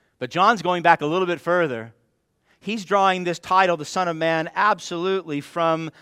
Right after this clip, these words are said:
the prophet Daniel. Because the prophet Daniel had a very similar vision of the pre-incarnate Christ. And in Daniel's vision, like John, he uses symbolic language to describe, now listen, to describe a man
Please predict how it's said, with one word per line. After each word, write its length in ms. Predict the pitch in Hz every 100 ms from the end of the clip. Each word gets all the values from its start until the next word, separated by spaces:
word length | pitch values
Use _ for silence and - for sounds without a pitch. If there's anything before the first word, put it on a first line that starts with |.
| -
the 80 | 151
prophet 560 | - 185 180 180 143
Daniel. 560 | 139 170 180 160 139 131 _ _ _ _ _ _ _ _
Because 240 | - 160 160
the 80 | 165
prophet 300 | 226 269 208
Daniel 260 | 226 247
had 120 | 196
a 40 | 180
very 180 | 202 226
similar 400 | - 226 214 190
vision 400 | 175 214 175 165
of 100 | 147
the 80 |
pre-incarnate 840 | 147 214 226 208 202 196 202 190 180
Christ. 640 | 175 180 190 104 - - _ _ _ _ _ _ _ _ -
And 120 | 165
in 100 | 180
Daniel's 420 | 170 214 254 233
vision, 540 | 165 185 151 170 185 185 _ _ -
like 300 | 139 190 170
John, 360 | 190 208 202
he 100 | 185
uses 340 | 190 214 185 185
symbolic 640 | - 185 170 185 226 233
language 540 | 170 190 208 202 160 -
to 160 | 202
describe, 760 | 175 - - 202 214 175 185 190 _ _ -
now 120 | 160
listen, 460 | 214 233 151 147 165 _ -
to 100 | 202
describe 400 | 180 226 214 190
a 60 |
man 500 | 196 240 240 208 240